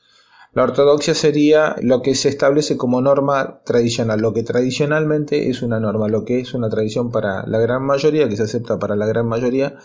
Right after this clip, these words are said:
eso sería la ortodoxia. Bueno, una secta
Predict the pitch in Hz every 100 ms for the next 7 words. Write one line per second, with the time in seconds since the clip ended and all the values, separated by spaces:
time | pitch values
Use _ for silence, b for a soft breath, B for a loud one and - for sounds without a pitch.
0 | B - 123 123 120 110 110 110 104 98
1 | 90 - 107 117 98 101 117 120 - 151
2 | 135 - 123 160 165